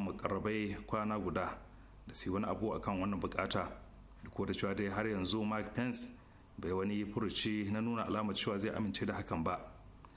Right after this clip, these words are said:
Mike Pence, mataimakin shugaban kasar Amurka, ya yitar da Allah wadai da abin da Donald Trump ya yi na ingiza magoya bansa har suka kaddamar da farmaki a kan majalisar dokokin kasar, wanda hakan ya jawo asarar rayuka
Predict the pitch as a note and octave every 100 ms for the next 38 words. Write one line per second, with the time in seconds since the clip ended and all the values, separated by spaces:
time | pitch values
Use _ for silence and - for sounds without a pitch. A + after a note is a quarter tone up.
0 | - - - F#2+ F#2+ - G#2 F#2+ G#2 G2+
1 | G2 - G#2+ G#2+ F2 G2+ G2+ G#2+ G#2+ G#2
2 | G2+ G2+ F#2+ - - F#2 F2+ G#2 F#2+ -
3 | G2+ - A#2 G#2+ - F#2+ G#2+ F#2+ - A2+
4 | G2 - G#2+ F#2 F#2 F#2 - - - -
5 | - - - F2 E2 G2 G2+ F#2 F2 F#2+
6 | G2+ F#2+ F#2 G#2 G#2 A2 G#2 G#2+ G2+ G2+
7 | - - - G#2 F#2+ A2 A2 A2 F#2+ F#2
8 | G2 - A2 D#2 - A2+ F#2+ G2+ - E2
9 | G2 G2 F#2+ G2+ F#2+ - F2+ - - -
10 | - - - - F2 E2+ F2 G2 A2 F#2+
11 | G2 G#2+ G#2+ - G#2+ G2 G2 A#2+ A#2+ A2